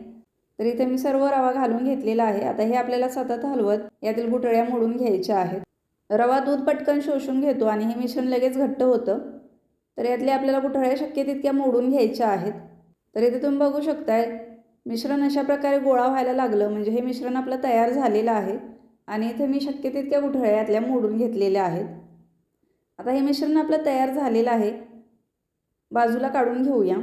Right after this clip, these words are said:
मिश्रण आपल्याला थंड करून घ्यायचं आहे. आता इथे मिश्रण थंड होते, तोवर आपण गुलाबजामुनसाठी पाक तयार करून घेऊया. तर इथे मी गॅसवरती एक भांडं ठेवलेलं आहे. यामध्ये मी त्याच वाटीने मोजून दीड वाटी साखर घेतली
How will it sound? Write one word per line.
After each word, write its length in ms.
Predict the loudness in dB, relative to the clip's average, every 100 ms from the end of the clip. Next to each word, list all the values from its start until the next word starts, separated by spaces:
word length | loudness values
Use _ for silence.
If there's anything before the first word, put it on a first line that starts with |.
| -4
मिश्रण 320 | -4 0 2
आपल्याला 240 | 0 0 -2 0
थंड 200 | 2 2
करून 300 | 2 2 2
घ्यायचं 360 | 2 2 2
आहे. 240 | 0 0 -4 -8 -14 -20 -6
आता 160 | 0 2
इथे 140 | 2
मिश्रण 380 | 2 2 0 0
थंड 200 | 2 2
होते, 360 | 2 0 0 -2 -2
तोवर 180 | 0 2
आपण 260 | 0 -2
गुलाबजामुनसाठी 760 | 0 0 2 0 0 -2 -2 -2
पाक 320 | -2 -2 -2
तयार 200 | 0 0
करून 260 | 0 -2 0
घेऊया. 280 | 0 0 -2 -6 -16 -20 _ -6
तर 60 | -2
इथे 200 | 0 0
मी 120 | 2
गॅसवरती 440 | 0 0 -2 -2
एक 100 | -2
भांडं 280 | 0 0 0
ठेवलेलं 360 | 2 0 2 2
आहे. 240 | 0 -2 -8 -12 -20 _ _ _ _ _ _ -8
यामध्ये 320 | -4 -2 0
मी 120 | 0 0
त्याच 300 | 0 0 0
वाटीने 340 | -2 0 0
मोजून 420 | 0 0 -2 -2
दीड 160 | 0 2
वाटी 260 | 4 2 -2
साखर 340 | -2 -2 -2
घेतली 400 | 0 -2 -2 -4